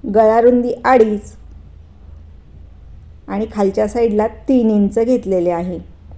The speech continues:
तर कधीही गळारुंदी खालच्या साईडला आपल्याला पाव ते अर्धा इंच जास्त घ्यायची गळारुंदीपेक्षा आणि आकार देऊन घेतला. मोंढ्याचा आकार देण्यासाठी या ठिकाणी पाऊण इंच घेऊन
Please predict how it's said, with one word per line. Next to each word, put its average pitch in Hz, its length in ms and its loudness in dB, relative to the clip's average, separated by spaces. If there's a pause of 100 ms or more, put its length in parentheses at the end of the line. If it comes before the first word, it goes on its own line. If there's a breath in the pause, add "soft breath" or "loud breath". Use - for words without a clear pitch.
(460 soft breath)
तर 220 140 0
कधीही 269 520 2
गळारुंदी 254 1300 2
खालच्या 220 400 0
साईडला 208 440 0
आपल्याला 208 760 -2 (1200)
पाव 214 200 2
ते 214 140 0
अर्धा 214 300 2
इंच 214 260 0
जास्त 247 400 2
घ्यायची 214 340 0
गळारुंदीपेक्षा 202 1000 -2 (400)
आणि 202 220 -6 (140)
आकार 214 300 -2
देऊन 190 320 -2
घेतला. 180 360 -4 (1160 soft breath)
मोंढ्याचा 277 480 4
आकार 311 320 2
देण्यासाठी 247 640 0
या 240 120 4
ठिकाणी 233 300 -2
पाऊण 240 380 2
इंच 262 300 4
घेऊन 233 440 0